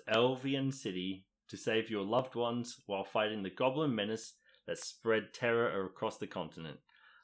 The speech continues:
Lead your party of heroes, each with one distinct special abilities.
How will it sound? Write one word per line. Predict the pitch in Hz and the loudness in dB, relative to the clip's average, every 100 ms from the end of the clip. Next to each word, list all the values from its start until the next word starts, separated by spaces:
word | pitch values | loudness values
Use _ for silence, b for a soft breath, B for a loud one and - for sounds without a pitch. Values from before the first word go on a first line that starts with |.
| b | b
Lead | 113 113 | 0 2
your | 107 | 0
party | - 113 107 | 2 4 4
of | 98 | 0
heroes, | - 120 131 127 - - | -2 -2 -2 -2 -6 -6
each | 131 - | -6 -4
with | 98 - | -10 -4
one | 98 | -4
distinct | 90 - - 139 123 - | -4 -8 -2 -2 -2 -8
special | - 120 117 113 | -8 -4 -4 -2
abilities. | 95 113 117 113 117 117 113 - - | -4 -2 0 0 0 -4 -8 -10 -14